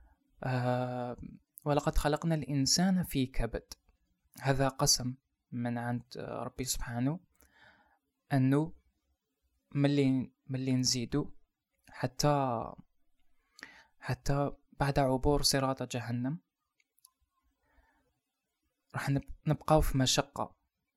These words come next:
فراح تجوز علينا بزاف ال-، المشاق والمكابد. آه،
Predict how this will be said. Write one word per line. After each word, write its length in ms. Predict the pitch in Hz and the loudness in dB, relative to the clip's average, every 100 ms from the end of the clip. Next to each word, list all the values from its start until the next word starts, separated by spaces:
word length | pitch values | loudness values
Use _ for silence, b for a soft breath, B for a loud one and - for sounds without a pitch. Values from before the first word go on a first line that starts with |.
| _ 214 _ | _ -20 _
فراح 1000 | - - - 127 123 120 - - 127 - | -18 -10 -2 -2 0 -4 -4 -8 -8 -10
تجوز 560 | - - 139 131 147 - - | -8 -2 -2 0 -2 -2 -10
علينا 320 | 123 127 127 | -8 -4 -6
بزاف 440 | 120 131 135 - | -6 -8 -8 -8
ال-، 240 | 135 127 104 | -10 -6 -4
المشاق 1040 | 95 - - - 131 131 - 143 135 135 | -4 -6 -10 -6 0 2 2 0 0 -2
والمكابد. 800 | 120 120 120 135 127 123 120 - - _ - B B B _ _ _ _ _ _ _ _ _ _ - B B B B B B - | 0 0 0 0 2 0 -6 -8 -16 _ -10 B B B _ _ _ _ _ _ _ _ _ _ -20 B B B B B B -2
آه، 680 | 143 135 135 135 131 - - | 2 2 2 0 -2 -4 -10